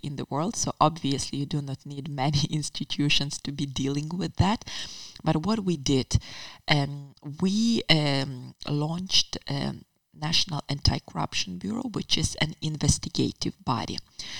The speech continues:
Then Specialized Anti-Corruption Prosecutor's Office. These are prosecutors who are overseeing the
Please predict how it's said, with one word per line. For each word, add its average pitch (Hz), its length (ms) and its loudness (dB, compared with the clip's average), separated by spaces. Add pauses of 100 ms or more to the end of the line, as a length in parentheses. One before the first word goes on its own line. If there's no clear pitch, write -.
(280)
Then 170 220 4
Specialized 160 920 2
Anti-Corruption 147 720 -2
Prosecutor's - 840 -2
Office. 247 400 -4
These 165 240 -2
are 151 80 0
prosecutors 208 880 -4
who 175 180 -6
are 160 220 -4
overseeing 156 880 -2 (560)
the 135 480 0